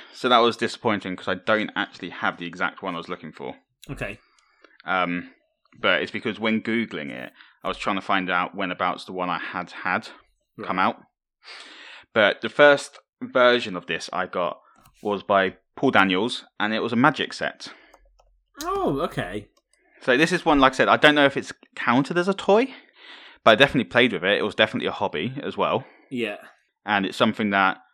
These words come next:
Speaker 1: I used to perform magic shows for kids.
Speaker 2: Like, were you ever in a competition?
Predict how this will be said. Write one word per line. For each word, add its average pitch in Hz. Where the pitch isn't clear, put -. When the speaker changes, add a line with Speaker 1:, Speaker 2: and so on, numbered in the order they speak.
Speaker 1:
I 104
used 107
to 104
perform 110
magic 104
shows 85
for -
kids. -
Speaker 2:
Like, 123
were 131
you 135
ever 135
in 139
a 139
competition? -